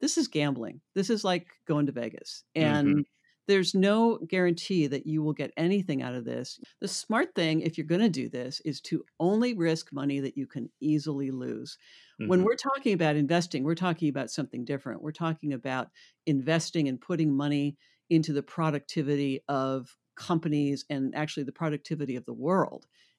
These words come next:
Speaker 1: And we
Speaker 2: Mm-hmm.
Speaker 1: know over time that that particular kind of investment pays off. We don't know that with cryptocurrency. We don't know which one is gonna be the one that actually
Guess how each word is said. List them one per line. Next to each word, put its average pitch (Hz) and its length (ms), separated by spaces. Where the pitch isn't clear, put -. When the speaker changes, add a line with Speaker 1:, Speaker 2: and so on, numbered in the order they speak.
Speaker 1:
And 147 160
we 165 120
Speaker 2:
Mm-hmm. 170 100
Speaker 1:
know 180 420
over 156 220
time 147 460
that 127 180
that 151 320
particular 135 800
kind 185 400
of 139 80
investment 123 640
pays 143 360
off. 135 420
We 165 120
don't 185 240
know 147 120
that 135 200
with 143 200
cryptocurrency. 135 720
We 165 120
don't 285 240
know 294 100
which 247 220
one 214 340
is 151 100
gonna 170 200
be 156 160
the 156 100
one 151 200
that 147 140
actually 147 560